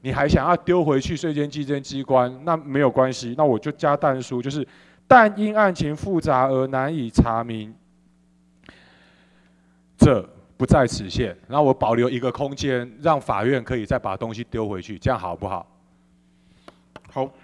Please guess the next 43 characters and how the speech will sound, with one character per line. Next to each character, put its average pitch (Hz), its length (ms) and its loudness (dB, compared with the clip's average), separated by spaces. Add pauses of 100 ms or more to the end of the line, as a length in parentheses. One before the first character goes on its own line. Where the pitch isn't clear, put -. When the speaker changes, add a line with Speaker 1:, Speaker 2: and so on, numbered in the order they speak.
(480)
Speaker 2:
可 175 100 -6
以 165 60 -2
吗？ 160 160 -6 (680)
好。 127 220 -4 (2250)
<laughs> - 20 -20 (1600)
我 - 40 -20
们 147 80 -20
到 202 120 -10
时 180 80 -14
候 190 80 -12
再 180 140 -6
来 151 100 -2
看。 147 240 -6 (960)
好， 113 240 -12 (440)
等 147 160 -10
那 190 60 -8
个 196 120 -6
结 165 180 -6
果 151 320 -10
出 170 220 -16
来， 127 220 -6 (340)
然 139 160 -4
后 175 140 -2
累 131 180 -6
积 170 220 -10
了 160 160 -4
之 151 120 -12
后， 151 320 -6
我 120 120 -12
们 127 180 -14
再 139 160 -4
来 120 160 -6
看 131 260 -12 (300)
会 165 160 -10
不 151 100 -12
会 156 220 -6
他 156 160 -6
每 123 220 -12
一 127 40 -12
件 131 300 -12
都 131 140 -10
复 135 160 -18
杂。 113 160 -20